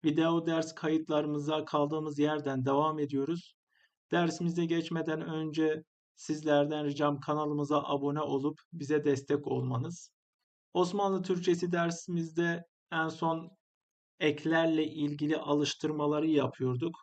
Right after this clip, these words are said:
Bunları da metin üzerinden irdeliyorduk. Beşinci metinden devam ediyoruz. Hemen başlayalım. Bismillahirrahmanirrahim. İlk kundağın ben oldum yavrum.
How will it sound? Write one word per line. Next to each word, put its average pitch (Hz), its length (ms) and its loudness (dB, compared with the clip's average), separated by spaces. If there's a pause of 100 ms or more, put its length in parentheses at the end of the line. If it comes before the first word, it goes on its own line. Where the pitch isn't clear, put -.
Bunları 147 360 2
da 151 80 2
metin 143 360 0
üzerinden 127 680 0 (540)
irdeliyorduk. 127 800 2 (340)
Beşinci 165 480 6
metinden 165 680 0
devam 160 340 4
ediyoruz. 131 600 0 (240)
Hemen 196 380 -2
başlayalım. 156 680 0 (360)
Bismillahirrahmanirrahim. 139 1600 -2 (1300)
İlk 226 520 -4
kundağın 175 720 4 (400)
ben 175 200 6
oldum 135 460 4
yavrum. 127 580 2